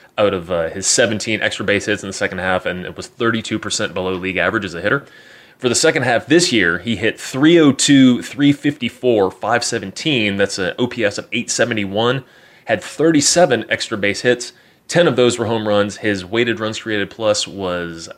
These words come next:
one twenty-one, twenty-one percent above league average. So, statistically speaking, this was the best half of his career. The second half of his twenty nineteen was better than the first half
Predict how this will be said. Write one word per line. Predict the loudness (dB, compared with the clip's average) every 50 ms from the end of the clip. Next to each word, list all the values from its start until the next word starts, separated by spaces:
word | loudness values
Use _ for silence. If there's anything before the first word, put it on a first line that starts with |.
| _ _
one | -6 -2 0 0 0
twenty-one, | 0 -2 -4 -4 -4 -2 -2 -2 -2 -4 -4 -6 -8
twenty-one | -10 -10 -8 -6 -4 -4 -2 -2 -4 -4 -6
percent | -8 -8 -8 -8 -8 -8
above | -10 -10 -4 -2 0 0 0 -2
league | -4 -6 -6 -6 -4
average. | -4 -2 -2 -2 -4 -4 -6 -4
So, | 0 4 6 6 6 6 2 -2 -10 -20 -20 -20 -20 -20 _
statistically | -16 -16 -14 -4 0 0 0 0 -2 -4 -2 -2 0 0
speaking, | 0 -2 -2 -2 -2 -2 0 0 2 2 4
this | 2 2 2 2
was | 2 0 0 0 -2 -8 -10
the | -8 -6 -4 -4 -4
best | -4 -4 -2 0 2 2 0 -2 -6
half | -8 -6 -4 0 0 0 0 -2 -4 -10
of | -10 -6
his | -4 -4 -4 -4
career. | -4 -4 -4 -4 -2 -4 -4 -4 -6
The | -6 -6 -4 -2
second | 0 0 0 0 0 0
half | 0 0 -2 -2
of | -4 -6
his | -8 -8 -8
twenty | -8 -8 -6 -6
nineteen | -4 -4 -6 -6 -8 -10 -12 -10 -8 -8
was | -10 -10
better | -6 -4 -2 0 0 0 0 -2
than | -4 -6 -8 -10
the | -10
first | -12 _ -8 -6 -6 -6 -6 -4
half | -2 0 0 0 0 -2 -8